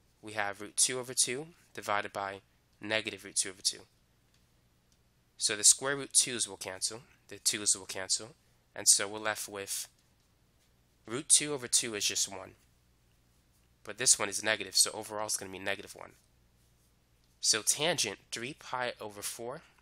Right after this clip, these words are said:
is negative one. But negative times negative is gonna equal a positive value.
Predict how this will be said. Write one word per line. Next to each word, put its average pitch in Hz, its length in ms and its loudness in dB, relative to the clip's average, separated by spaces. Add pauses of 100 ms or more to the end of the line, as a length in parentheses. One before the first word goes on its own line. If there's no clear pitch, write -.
(120)
is 104 120 -4
negative 101 400 -4
one. 92 200 -10 (1500)
But 104 140 -2
negative 135 400 0
times 110 320 0
negative 107 560 -4 (420)
is - 160 2
gonna 101 180 -6
equal 101 300 -10
a 90 60 -12
positive 101 480 -6
value. 95 260 -14